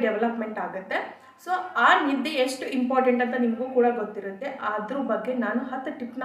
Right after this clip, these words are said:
ಕೊಡ್ತಾ ಇದ್ದೀನಿ ಮಗು ರಾತ್ರಿ ಇಡೀ ಚೆನ್ನಾಗಿ ಮಲಗಲಿಕ್ಕೆ. So ಈ ಟಿಪ್ನ ಯಾರು ಮಿಸ್ ಮಾಡಿದ್ರೆ ಕೊನೆ ತನಕ ನೋಡಿ. ಮೊದಲನೇ ಟಿಪ್ ಏನಪ್ಪ ಅಂತ ಅಂದ್ರೆ ಮಗುವಿನ ಫಿಕ್ಸ್ ರೊಟೀನ್ನ ನೀವು ಸೆಟ್ ಮಾಡಬೇಕು. ಅಂದ್ರೆ ಮಗುವಿಗೆ,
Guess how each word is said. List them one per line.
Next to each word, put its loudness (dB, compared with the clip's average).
ಕೊಡ್ತಾ -4
ಇದ್ದೀನಿ -6
ಮಗು -2
ರಾತ್ರಿ 2
ಇಡೀ -2
ಚೆನ್ನಾಗಿ 0
ಮಲಗಲಿಕ್ಕೆ. 2
So -2
ಈ -2
ಟಿಪ್ನ -4
ಯಾರು 4
ಮಿಸ್ 2
ಮಾಡಿದ್ರೆ 0
ಕೊನೆ -2
ತನಕ -2
ನೋಡಿ. -6
ಮೊದಲನೇ 0
ಟಿಪ್ -4
ಏನಪ್ಪ 2
ಅಂತ -2
ಅಂದ್ರೆ -6
ಮಗುವಿನ 2
ಫಿಕ್ಸ್ -4
ರೊಟೀನ್ನ 0
ನೀವು 0
ಸೆಟ್ 0
ಮಾಡಬೇಕು. 0
ಅಂದ್ರೆ 0
ಮಗುವಿಗೆ, 2